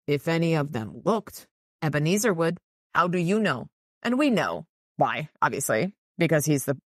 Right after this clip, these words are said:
A, he's the Blackstaff. B, it's Harry, and it's Ebenezer. So, duh. And we know what he did with, uh, Duke Ortega and the Soviet, old Soviet satellite, which I think is spectacular.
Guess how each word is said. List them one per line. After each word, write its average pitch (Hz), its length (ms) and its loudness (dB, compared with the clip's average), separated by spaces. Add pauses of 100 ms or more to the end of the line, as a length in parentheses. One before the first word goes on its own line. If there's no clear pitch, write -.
(240)
A, 185 380 2 (520)
he's 170 360 0
the 151 340 0
Blackstaff. 165 600 -4 (760)
B, 180 460 4 (400)
it's - 120 -8
Harry, 151 380 0 (600)
and 175 100 -6
it's 143 100 -4
Ebenezer. 151 400 -6 (460)
So, 135 280 -8
duh. 143 240 -2 (400)
And 202 160 0
we 233 120 2
know 226 160 2
what 233 180 0
he 254 120 0
did 214 260 0
with, 226 280 -2
uh, 240 220 4
Duke 220 260 0
Ortega 247 360 2
and 160 320 0
the - 40 -2
Soviet, 190 380 2
old 180 180 0
Soviet 165 320 -2
satellite, 147 340 -6
which 156 100 -16
I 156 40 -10
think 151 140 -6
is - 80 -10
spectacular. - 600 -10